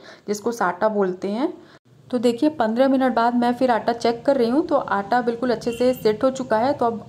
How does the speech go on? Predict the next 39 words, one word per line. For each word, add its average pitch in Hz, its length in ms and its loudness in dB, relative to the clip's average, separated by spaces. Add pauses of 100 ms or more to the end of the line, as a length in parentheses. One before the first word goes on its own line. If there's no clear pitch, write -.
हमने 214 280 0
क्या 262 160 2
किया 262 180 -4
ना, 262 100 2
हाथों 254 320 -2
में 269 160 0
थोड़ा 254 240 2
सा 285 200 0 (460)
ऑयल 214 220 2
लगा 247 240 2
करके 240 320 2 (100)
एक 226 200 2
बार 240 140 2
आटे 214 240 0
को 294 180 0
सॉफ्ट 208 360 0
कर 185 200 -2
लिया 185 280 -2
है। 190 240 -6 (380)
तो 226 60 2
अब 233 60 4
हम 269 120 2
चलते 254 280 0
हैं 269 120 4
बनाने 214 360 2
के 254 120 -4
लिए। 277 140 0
तो 285 100 -2
मैंने 240 260 0
इसको 247 340 -2
ना 262 140 2
बड़े 240 240 4
बड़े 262 180 0
तीन 247 280 -2
टुकड़ों 240 300 -4
में 262 220 0
बांट 185 280 0
दिया 269 240 2
है। 254 220 -2